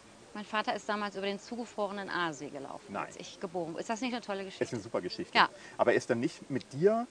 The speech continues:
Speaker 2: im Arm, mit dem Neugeborenen
Speaker 1: Nein.
Speaker 2: über den ge-, zugefrorenen Aasee zurückgelaufen?
Speaker 1: Nein, um
Speaker 2: Ich hoffe.
Speaker 1: meine, äh, Mama zu besuchen und mich.
Speaker 2: Hm,
Speaker 1: Ja.
Speaker 2: herrlich.
Speaker 1: Ja.
Speaker 2: Ja, das ist, ähm, höre ich übrigens tatsächlich immer gelegentlich mal. Ja,
Speaker 1: Ja.
Speaker 2: ich wurde am Ufer des Aasees geboren. Heutige
Speaker 1: Hier.
Speaker 2: Münsteranerinnen und Münsteraner fragen sich,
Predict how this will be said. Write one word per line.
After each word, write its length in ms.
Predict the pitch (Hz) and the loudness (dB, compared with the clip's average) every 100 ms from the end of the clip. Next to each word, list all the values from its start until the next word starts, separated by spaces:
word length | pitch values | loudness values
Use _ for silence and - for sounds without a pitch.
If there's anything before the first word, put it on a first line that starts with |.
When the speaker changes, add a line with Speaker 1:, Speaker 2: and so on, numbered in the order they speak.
| - - - - - | -12 -20 -20 -6 0
Speaker 2:
im 160 | 131 101 | 2 4
Arm, 280 | 104 180 | 4 4
mit 140 | 185 - | 2 0
dem 160 | 120 | 0
Neugeborenen 720 | 113 120 175 160 143 151 147 131 | 4 4 4 6 8 8 8 6
Speaker 1:
Nein. 140 | - | 8
Speaker 2:
über 80 | 135 | 8
den 160 | 131 - 123 | 6 2 6
ge-, 160 | 104 | 6
zugefrorenen 560 | - 180 170 - 135 104 | 6 6 6 6 4 6
Aasee 220 | 123 131 | 6 6
zurückgelaufen? 560 | 127 - 95 90 - 214 | 4 4 4 2 4 6
Speaker 1:
Nein, 80 | 196 | 8
um 40 | |
Speaker 2:
Ich 40 | 247 | 8
hoffe. 80 | 240 | 12
Speaker 1:
meine, 340 | 226 226 226 | 12 12 6
äh, 400 | 208 208 202 170 | 6 6 6 4
Mama 360 | 185 196 185 180 | 2 0 0 -2
zu 160 | - 165 | -8 -10
besuchen 420 | 165 180 160 175 | -8 -6 -6 -8
und 160 | 170 | -10
mich. 220 | - - - - - - | -10 -14 -16 -18 -18 -10
Speaker 2:
Hm, 180 | 101 82 80 | -8 -8 -10
Speaker 1:
Ja. 80 | - - | -12 -6
Speaker 2:
herrlich. 360 | 98 87 82 - | -2 -2 -2 4
Speaker 1:
Ja. 160 | 320 - - - - - - | 6 6 4 -18 -18 -4 8
Speaker 2:
Ja, 160 | 127 | 10
das 140 | 127 - | 10 6
ist, 140 | 135 | 0
ähm, 200 | - 127 120 - - | 4 2 0 -14 0
höre 140 | 156 - | 8 8
ich 100 | - | 8
übrigens 260 | 151 151 | 2 2
tatsächlich 560 | - 156 - 147 160 - | 0 -2 -2 -6 -6 0
immer 160 | 190 135 | 2 2
gelegentlich 420 | 101 104 120 - | 2 -2 -2 -4
mal. 160 | 117 | 0
Ja, 60 | 147 | 6
Speaker 1:
Ja. 140 | 247 208 | 8 10
Speaker 2:
ich 60 | |
wurde 140 | 180 127 | 8 6
am 80 | 160 | 0
Ufer 160 | 180 | 0
des 120 | 175 | 0
Aasees 380 | - 120 98 - | 2 2 0 -4
geboren. 340 | - 90 87 90 - - - - - - - | -6 -4 -6 -6 -14 -20 -20 -20 -20 -6 4
Heutige 480 | 131 185 190 190 196 | 6 6 8 8 8
Speaker 1:
Hier. 120 | - | 6
Speaker 2:
Münsteranerinnen 640 | - 147 135 135 165 160 151 | 6 6 4 2 2 0 0
und 120 | 139 | -2
Münsteraner 420 | 151 143 135 135 | -4 -2 0 0
fragen 380 | - 127 127 135 | 0 -2 0 -2
sich, 140 | 127 | -6